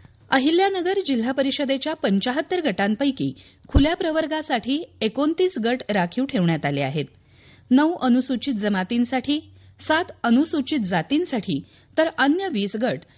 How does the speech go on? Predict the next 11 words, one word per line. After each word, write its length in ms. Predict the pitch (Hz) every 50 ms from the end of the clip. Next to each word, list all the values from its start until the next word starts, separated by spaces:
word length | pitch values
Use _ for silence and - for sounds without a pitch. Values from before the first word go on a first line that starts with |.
| - _ -
मागासवर्गीय 760 | 247 269 262 262 294 330 339 - 349 349 349 294 320 339 370
प्रवर्गासाठी 1000 | 415 392 277 220 202 208 214 208 208 196 196 - 277 285 269 226 165 139 - - _ -
राखीव 440 | - 247 247 233 226 233 - 330 359
ठेवण्यात 400 | 359 294 208 175 165 156 - -
आले 140 | 147 147 151
आहेत. 240 | 147 143 156 160 139 - _ _ - _ _ _ _ _ _ - - _ - - - - _ - -
नंदुरबार 580 | 277 294 277 285 330 330 294 320 320 330 359 339
जिल्हा 240 | 294 262 202 226 247
परिषदेच्या 640 | 240 262 247 240 - 269 240 233 240 226 - 285 294 285 - -
छप्पन्न 380 | 226 - - - 233 226 214
गट 260 | 208 202 190 214 262